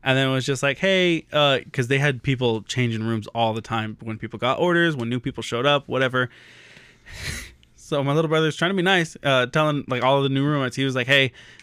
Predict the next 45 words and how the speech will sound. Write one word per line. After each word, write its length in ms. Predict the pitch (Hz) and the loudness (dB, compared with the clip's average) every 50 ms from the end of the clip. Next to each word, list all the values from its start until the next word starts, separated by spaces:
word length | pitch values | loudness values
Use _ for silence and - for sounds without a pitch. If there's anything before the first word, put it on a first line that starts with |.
| _ - | _ 0
uh, 300 | 120 117 113 110 107 107 - | 2 4 4 4 4 2 0
you 120 | 123 123 | 0 0
know, 100 | 120 117 | 2 2
if 100 | 117 - | 2 2
I'm 280 | 127 127 127 123 123 - - | 2 2 2 0 -2 -2 -2
at 200 | 117 117 80 117 | -2 0 0 0
work 240 | 123 127 120 - | 0 0 0 0
or 80 | 127 117 | 0 0
whatever, 400 | 113 113 113 110 107 110 113 - - _ | 2 2 2 2 0 -2 -4 -4 -6 _
you 100 | - 110 | -8 -6
know, 140 | 107 107 107 | -6 -6 -6
you 240 | 107 110 110 113 110 | -4 -2 -2 -2 -2
can 160 | - 113 113 | -2 -2 -2
use 300 | 113 113 110 110 107 - _ | 0 0 -2 -2 -6 -8 _
the 80 | - - | -18 -18
speaker. 420 | - - - 190 190 165 160 143 | -4 0 0 0 2 2 0 0
Just 220 | 135 123 131 120 - | 0 0 -4 -4 -4
make 160 | 123 120 117 | -4 -4 -4
sure, 120 | - - | -4 -4
you 120 | 120 113 113 | -4 -4 -4
know, 80 | 113 | -6
if 100 | 110 - | -6 -8
it's 100 | 120 110 | -10 -8
dying, 380 | 110 113 117 113 110 113 113 107 | -6 -4 -4 -2 -2 -4 -6 -6
just 160 | 104 - - | -10 -12 -10
make 140 | 117 113 110 | -10 -10 -8
sure 100 | - 113 | -8 -10
you 80 | 110 107 | -10 -10
charge 300 | - - 113 113 113 107 | -6 -4 -2 -2 -2 -4
it 160 | 113 - - _ _ | -6 -8 -10 _ _
for 360 | _ - 110 107 104 101 101 113 - | _ -12 -10 -8 -8 -8 -10 -12 -14
myself 360 | - 113 110 117 110 104 - | -14 -8 -6 -4 -6 -4 -6
or 100 | 123 123 | -8 -8
whoever 240 | 107 113 110 110 110 | -6 -6 -6 -6 -6
wants 140 | 107 104 104 | -8 -10 -10
to 80 | - 117 | -10 -8
use 120 | 117 113 | -8 -8
it." 160 | 107 101 - _ - - - - - - - - - - - - - - - - _ _ _ _ _ _ _ _ _ _ _ | -8 -10 -10 _ -18 -20 -20 -20 -20 -20 -20 -18 -18 -18 -20 -20 -20 -20 -20 -20 _ _ _ _ _ _ _ _ _ _ _
And 120 | - 113 113 | -6 -4 -4
this 100 | 117 107 | 0 2
new 140 | 156 160 160 | 2 2 4
roommate 320 | 143 156 170 170 151 135 | 4 2 4 4 4 2
apparently 420 | 127 - 139 139 135 127 131 123 120 | 2 2 2 2 2 2 2 0 0
just, 280 | 107 113 123 117 - | 0 -2 -4 -2 0
like, 320 | 139 120 113 107 104 - | 0 0 0 0 -2 -6